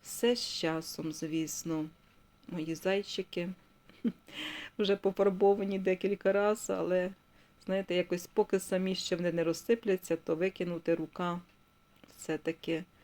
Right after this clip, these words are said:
не може викинути. Уже ці пластикові бордюри забрала, вони абсолютно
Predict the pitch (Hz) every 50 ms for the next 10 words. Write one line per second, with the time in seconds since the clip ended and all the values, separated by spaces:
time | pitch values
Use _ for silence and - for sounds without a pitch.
0 | - _ _ _ - _ _ _ _ _ _ _ - _ _ _ _ _ _ -
1 | 160 160 160 160 160 165 175 180 180 175 - - _ _ _ - - - _ _
2 | 151 165 165 143 131 123 135 - 156 - 135 131 123 143 - - 147 143 143 135
3 | - - - - 254 240 202 175 170 - - 185 - - 180 165 165 - - 170
4 | - - 151 156 160 156 160 147 156 147 151 156 151 156 143 - - 156 151 165
5 | 196 226 233 220 208 185 170 156 156 165 180 185 175 160 165 180 - - - -
6 | - - 214 202 185 190 185 165 160 156 - - - 156 156 151 151 147